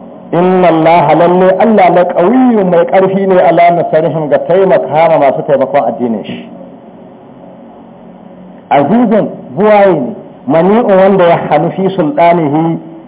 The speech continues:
ga ikon shi wa qudratihi, da mulkin shi da ikon shi, ba wanda ke iya kaiwa ga rai. Ba a taɓa wa Allah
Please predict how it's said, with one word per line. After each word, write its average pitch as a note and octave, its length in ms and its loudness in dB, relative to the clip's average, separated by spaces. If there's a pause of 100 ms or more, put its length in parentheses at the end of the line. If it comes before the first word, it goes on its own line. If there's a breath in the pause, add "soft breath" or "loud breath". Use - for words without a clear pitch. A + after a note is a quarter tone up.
(140)
ga E3 100 0
ikon F#3+ 480 -2
shi E3+ 100 -4
wa E3 120 2
qudratihi, C#3 540 -2 (100)
da D3+ 100 0
mulkin F#3+ 480 -4
shi F#3 80 -2
da E3 100 0
ikon D#3 420 -4
shi, D3+ 100 -4
ba F3 100 0 (120)
wanda E3 180 0
ke C#3+ 140 -6 (100)
iya D3 120 2
kaiwa C#3+ 320 2
ga A2+ 140 -2
rai. G#2+ 140 -4 (600)
Ba D3 100 2
a D#3+ 80 2
taɓa G3+ 220 0
wa F3 160 2
Allah E3+ 260 2